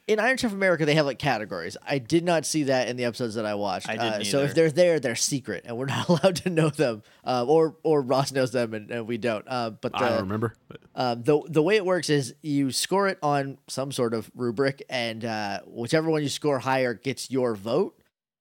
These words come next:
Speaker 1: and then whoever has the most votes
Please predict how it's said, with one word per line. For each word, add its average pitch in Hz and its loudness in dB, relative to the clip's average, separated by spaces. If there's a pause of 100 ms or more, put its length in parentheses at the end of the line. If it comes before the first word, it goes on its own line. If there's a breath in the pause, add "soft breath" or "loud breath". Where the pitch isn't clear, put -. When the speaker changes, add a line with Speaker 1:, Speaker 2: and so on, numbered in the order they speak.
(100)
Speaker 1:
and 127 -4
then 117 -2 (360)
whoever 139 4
has 135 0
the 123 -2
most 131 0 (340)
votes 117 -2